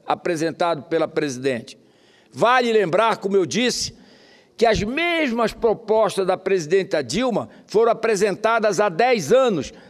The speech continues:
atrás pelo ex-presidente Lula, que tentava, com esta medida, dar uma resposta aos escândalos do mensalão.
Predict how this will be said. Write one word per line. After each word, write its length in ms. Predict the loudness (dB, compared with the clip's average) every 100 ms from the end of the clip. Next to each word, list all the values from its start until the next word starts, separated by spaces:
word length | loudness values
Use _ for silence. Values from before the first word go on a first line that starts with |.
| -4
atrás 680 | -4 -2 0 2 2 -2 -10 -20 _ _
pelo 240 | 0 4 4
ex-presidente 720 | 4 0 0 0 2 0 0
Lula, 420 | 2 4 2 0 -8 -20 -20 -8
que 120 | -6
tentava, 840 | 0 0 0 0 2 4 4 2 0
com 160 | 2
esta 260 | 2 2 -2
medida, 640 | -2 0 0 0 -2 -6 -16 -20 _
dar 280 | 0 2 2
uma 180 | 2 2
resposta 640 | 2 -2 -2 0 0 0
aos 160 | -2 -2
escândalos 800 | -4 -4 0 0 2 0 -2 -8 -16 -6
do 140 | -2
mensalão. 640 | -2 -2 0 0 0 -4